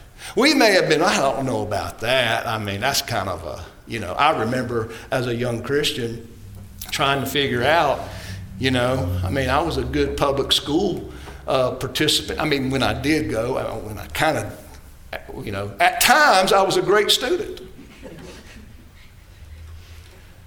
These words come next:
But I remember sitting down, I'm reading my Bible, and I hadn't been a Christian long, and I'm sitting here reading through Genesis, and I'm reading the creation account, and I'm sitting here going, I remember thinking, "Wait a minute."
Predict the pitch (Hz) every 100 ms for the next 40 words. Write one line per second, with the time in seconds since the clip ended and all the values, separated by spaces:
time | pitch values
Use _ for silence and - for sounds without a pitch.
0 | - - - - - - - - 180 220
1 | 233 233 202 254 277 190 185 - 180 180
2 | 170 196 180 156 147 185 185 160 131 139
3 | 160 165 175 156 147 170 139 135 - 165
4 | 165 120 120 156 156 143 123 123 160 160
5 | 156 156 113 147 147 143 147 147 104 135
6 | 151 139 151 156 - 120 120 110 135 147
7 | 143 127 - 143 151 143 143 120 151 147
8 | - 131 - - 135 143 139 143 151 143
9 | 147 135 135 139 127 104 214 294 107 85
10 | -